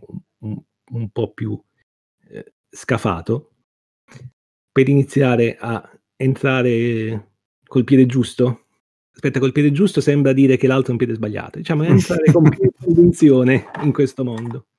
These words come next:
Speaker 1: Da realtà tipo Idea G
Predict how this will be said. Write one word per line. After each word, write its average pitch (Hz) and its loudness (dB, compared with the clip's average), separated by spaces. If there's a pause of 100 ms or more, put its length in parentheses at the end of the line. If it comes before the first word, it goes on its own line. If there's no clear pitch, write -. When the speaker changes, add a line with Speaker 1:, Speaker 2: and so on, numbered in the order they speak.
(200)
Speaker 1:
Da 123 -6
realtà 135 -2
tipo 123 -2
Idea 135 0
G 120 -4